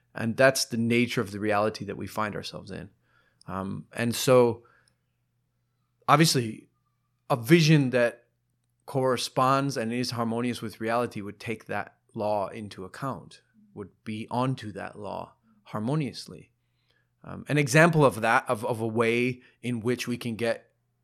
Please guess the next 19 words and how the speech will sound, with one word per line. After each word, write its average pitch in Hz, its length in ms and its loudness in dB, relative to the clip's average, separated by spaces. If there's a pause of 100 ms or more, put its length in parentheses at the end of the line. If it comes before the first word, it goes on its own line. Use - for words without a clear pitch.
(200)
um, 117 460 -8
in 110 300 -6
disharmony 131 580 0
with 101 160 -8
that. 104 260 -2
And 127 220 -4 (920)
m-, 156 240 -6
most 170 380 4
people 175 300 2
most 170 280 4
often 160 320 4
are 175 220 4
in 156 100 2
disharmony 107 440 -6
with 98 100 -14
that. 98 220 -6
In 127 60 -4
fact, 151 260 4
in, 151 320 4